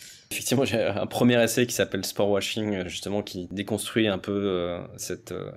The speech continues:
idéologie des valeurs du sport qui est née avec le sport moderne et qui, euh, reste encore tenace. Euh, on peut faire plein de belles choses avec le sport, mais c'est pas automatique et on peut aussi faire des, de mauvaises choses.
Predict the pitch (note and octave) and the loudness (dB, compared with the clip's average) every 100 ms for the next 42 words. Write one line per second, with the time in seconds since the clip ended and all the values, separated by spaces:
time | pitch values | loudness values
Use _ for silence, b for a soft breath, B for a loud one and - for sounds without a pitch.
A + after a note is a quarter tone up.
0 | - - G#2+ A2+ A2 A2 A#2+ A2+ G#2 G2+ | -14 -8 0 4 6 4 4 4 6 6
1 | G2 F#2 - A2+ - F#2+ F#2+ G2+ F#2+ - | 4 -2 -2 -2 -2 -2 0 0 -2 -4
2 | - F#2 F#2 F#2+ A2+ G2 - - G2 F#2+ | -4 -2 -2 0 0 -2 -6 -10 -6 -4
3 | F#2 F#2+ G#2 F#2 G#2+ G2+ - - - - | -4 -4 -8 -6 -4 -4 -6 -20 -10 -4
4 | G2 B2 - - - - - F#2 F#2 F#2 | 0 -2 -4 -12 -16 -14 -10 -8 -8 -8
5 | F2+ E2+ - G2 F#2 - G2+ F#2 F#2+ F#2 | -8 -10 -12 -12 -10 -4 -2 -2 -4 -4
6 | G#2 G2 F#2 F#2 - A2 D#2 D#2 D#2 - | -4 -4 -6 -8 -6 -6 -6 -10 -12 -8
7 | G2 G2+ F#2+ F#2 E2+ A#2+ A#2+ F2+ E2+ F#2+ | -4 -2 -2 -4 -2 -4 -4 -6 -8 -6
8 | F#2 F2 - G#2 F2+ E2 B B B B | -6 -6 -6 -2 -2 -4 B B B B
9 | F#2+ G2+ G#2+ G#2 - A#2+ G#2 - | -2 2 4 4 4 4 2 -4